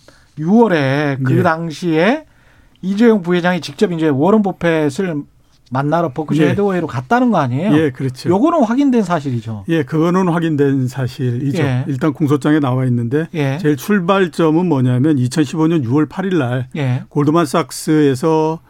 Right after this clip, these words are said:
Speaker 2: 어, 조언을 하나 합니다.
Speaker 1: 음.
Speaker 2: 이 조언이 어떻게 되냐면, 삼성생명을 둘로 가르자.
Speaker 1: 음.
Speaker 2: 하나는 사업회사, 또 하나는 지주회사.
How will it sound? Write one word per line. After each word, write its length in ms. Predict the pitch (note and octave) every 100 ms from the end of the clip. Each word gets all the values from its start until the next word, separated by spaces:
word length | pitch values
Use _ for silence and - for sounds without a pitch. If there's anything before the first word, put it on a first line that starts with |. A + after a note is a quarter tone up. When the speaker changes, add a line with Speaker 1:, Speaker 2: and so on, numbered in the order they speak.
| _ _
Speaker 2:
어, 220 | C3+ C3 B2+
조언을 400 | D#3 E3+ G3+ E3+
하나 160 | C3 B2
합니다. 520 | D#3 C#3 - C3 G2+
Speaker 1:
음. 200 | D3+ C3+ C#3+
Speaker 2:
이 80 |
조언이 320 | A#2+ C#3+ D3+ E3
어떻게 320 | B2+ - C#3+
되냐면, 540 | C#3 C3+ C3 C#3+ E3 - -
삼성생명을 840 | - E3+ F3 F#3 E3+ E3+ D#3 D#3 E3
둘로 280 | C#3 C#3
가르자. 640 | C#3 B2+ C3 B2+ A2+ A2+ A2 -
Speaker 1:
음. 240 | D3 B2+ A2
Speaker 2:
하나는 380 | D3 D#3 E3 D#3+
사업회사, 640 | F#3+ F3 D3+ B2 G#2+ F#2+ -
또 100 | D#3
하나는 320 | D3 C#3+ D3
지주회사. 600 | D#3 B2+ B2+ A2+ B2 G2+